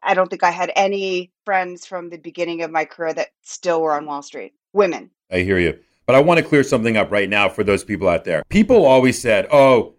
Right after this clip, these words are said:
Speaker 2: Steve gave Meredith the idea. Oh, it was just Steve." Let me tell you something. When you called on our trading desk, and it was Steve Porter, Vinny, and I, he was just as anxious to talk to you about what you had found or your thoughts and everything. So just to clear the air out there for anyone who thinks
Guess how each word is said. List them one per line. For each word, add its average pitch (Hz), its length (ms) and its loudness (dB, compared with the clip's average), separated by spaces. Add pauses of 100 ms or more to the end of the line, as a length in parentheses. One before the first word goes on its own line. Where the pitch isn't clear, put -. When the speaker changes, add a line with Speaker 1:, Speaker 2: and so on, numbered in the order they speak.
(200)
Speaker 2:
Steve 151 420 2
gave 123 220 0
Meredith 113 460 0
the 104 120 -6
idea. 101 500 0
Oh, 104 180 4
it - 20 2
was 104 140 -2
just 107 140 -14
Steve." 92 240 -10
Let 156 120 -4
me 269 80 -6
tell 151 180 0
you 110 80 -2
something. 85 380 -14 (600)
When 127 220 2
you 196 140 2
called 165 340 2
on 127 100 2
our 127 140 2
trading 113 320 -2
desk, 80 400 -8 (300)
and 101 340 -2
it 95 80 -6
was 95 180 -4
Steve 120 320 -4
Porter, 107 240 -4
Vinny, 98 240 -4
and 87 80 -10
I, 80 320 -10
he 131 240 -2
was 214 220 2
just 165 160 0
as 139 100 -4
anxious 135 400 -2
to 104 60 -20
talk 117 300 0
to 104 100 -14
you 98 320 -2
about 95 260 -2
what 113 240 0
you 120 300 -6
had 104 260 -2
found 95 400 -6
or 82 160 -12
your 113 220 0
thoughts 98 400 -2
and 87 80 -14
everything. 85 280 -10
So 104 140 -14
just 160 200 -8
to - 80 -4
clear 127 220 -6
the 98 160 -4
air 95 120 0
out 90 180 -2
there 92 180 -10
for 92 120 -20
anyone 90 260 -14
who 87 80 -12
thinks 95 440 -12